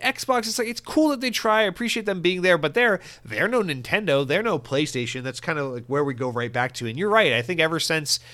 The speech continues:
that Xbox One reveal about ten years ago in twenty thirteen, Xbox has had this kinda underdog mentality. It's, y-, you know, for a lot of people, for a lot of, like, general normal people, when you talk about video games with, like, a coworker that maybe has a PlayStation and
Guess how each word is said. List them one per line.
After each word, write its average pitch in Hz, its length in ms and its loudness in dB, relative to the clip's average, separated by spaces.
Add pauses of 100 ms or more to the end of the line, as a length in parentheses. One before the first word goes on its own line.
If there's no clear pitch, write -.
(280)
that 147 260 4
Xbox 170 280 4
One 139 260 0
reveal 120 560 -2 (960)
about 139 260 2
ten 147 200 -4
years 160 200 -2
ago 123 220 -2
in 120 60 -6
twenty 135 200 -6
thirteen, 131 600 -8 (260)
Xbox 208 420 0
has 214 140 0
had 127 200 0
this 175 140 -4
kinda 131 300 -4
underdog 131 420 0
mentality. 165 500 0
It's, - 220 -6 (320)
y-, 123 60 -6
you 139 260 -2
know, 135 300 2
for 151 100 -2
a 151 60 4
lot 151 180 4
of 202 80 0
people, 190 260 0
for - 120 -2
a 160 40 4
lot 185 100 4
of, - 20 2
like, 160 160 2
general 131 520 0
normal 127 320 -2
people, 151 460 -2
when 120 220 -2 (200)
you 120 80 -16
talk 143 160 4
about 127 180 2
video 120 260 0
games 120 240 -2
with, 107 80 -6
like, 101 200 -4
a - 40 -12
coworker 120 720 2
that 101 240 -2 (240)
maybe 113 200 -2
has 117 280 4
a 113 40 -4
PlayStation 117 720 0
and 101 100 -8